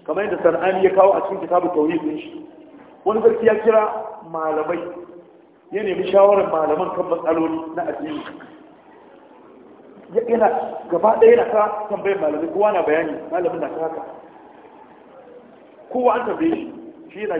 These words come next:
gefe kawai shiru. To sai aka ce, "To alhamdulillah yanzu dai kowa yanzu ya yarda cewa kaza shi ne kaza." Sai sarki ya ce, Ni aka ce, "Ai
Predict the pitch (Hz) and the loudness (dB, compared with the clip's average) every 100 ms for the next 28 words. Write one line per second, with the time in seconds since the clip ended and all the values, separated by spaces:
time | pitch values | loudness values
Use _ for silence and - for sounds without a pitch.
0 | 202 220 185 185 156 156 262 240 - - | -4 -4 0 0 0 2 0 0 -2 -6
1 | - - - - - - - - - - | -2 -2 -2 -10 -14 -18 -20 -20 -20 -20
2 | - - - - - - - 160 202 190 | -20 -20 -20 -20 -20 -18 -6 2 2 2
3 | 180 175 - 220 190 196 185 165 - 196 | -2 -2 -2 0 2 4 2 2 -4 0
4 | 202 - - - - - - 220 220 226 | 0 0 -12 -14 -18 -16 -4 0 4 4
5 | 214 165 180 196 196 - 165 165 - - | 4 -2 2 4 4 2 0 0 -2 -10
6 | - - - 190 165 170 170 170 196 196 | -14 -18 -4 0 2 2 0 0 2 0
7 | 220 190 143 147 143 - - - - - | -2 -4 -2 -4 -4 -6 -14 -18 -20 -20
8 | - - _ _ - 180 180 190 - 185 | -20 -20 _ _ -8 -2 0 2 2 4
9 | 247 233 233 - 240 - - - - - | 2 0 -2 -6 -12 -14 -18 -20 -20 -20
10 | - - 190 220 - 240 233 | -16 -2 0 2 6 4 4